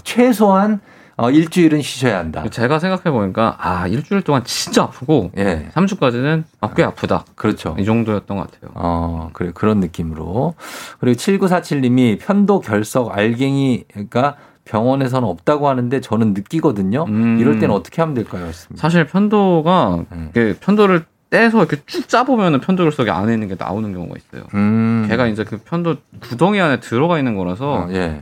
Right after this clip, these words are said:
Speaker 2: 밖에서는 안 보일 수도 있거든요.
Speaker 1: 어.
Speaker 2: 근데 이제 여기 예민한 데라서 눌러봐서 이렇게 확인하기는
Speaker 1: 어,
Speaker 2: 어렵고.
Speaker 1: 어렵고,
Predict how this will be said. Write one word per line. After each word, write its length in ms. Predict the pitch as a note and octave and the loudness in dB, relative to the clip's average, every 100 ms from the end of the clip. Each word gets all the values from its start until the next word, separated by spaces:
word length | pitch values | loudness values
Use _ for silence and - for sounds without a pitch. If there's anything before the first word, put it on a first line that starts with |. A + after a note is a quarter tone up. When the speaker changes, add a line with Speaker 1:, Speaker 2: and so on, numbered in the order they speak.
| - | -14
Speaker 2:
밖에서는 400 | - - G3+ B3+ | -16 -10 0 0
안 220 | A2 F#2+ B2 | 2 0 0
보일 180 | F#3 | 0
수도 220 | F3 E3 G#2 | -2 -4 -6
있거든요. 500 | - F2+ F2 F2+ G2 | -6 -6 -4 -2 -2
Speaker 1:
어. 440 | F2+ E2 D#2 E2 - _ - | -2 -2 -8 -14 -20 _ -4
Speaker 2:
근데 100 | A#2 | -2
이제 140 | A2+ | 2
여기 200 | A#2+ A#2 | 2 4
예민한 400 | A2+ D3+ D#3+ D3 | 2 2 0 0
데라서 280 | C3 A#2+ A2+ G#2 G2+ _ | -2 -2 -4 -8 -12 _
눌러봐서 460 | A2 A2+ C#3+ C3+ A#2 | -12 -4 -2 -2 -4
이렇게 140 | G2+ G2+ | -8 -10
확인하기는 560 | D#3+ F3+ E3+ D#3 D3 | -8 -4 -2 -2 -2
Speaker 1:
어, 60 | A2+ F#2 | 0 0
Speaker 2:
어렵고. 320 | F#2+ - F2+ | -2 -4 0
Speaker 1:
어렵고, 500 | F#2+ F#2+ F#2+ F#2+ | 0 0 -4 -6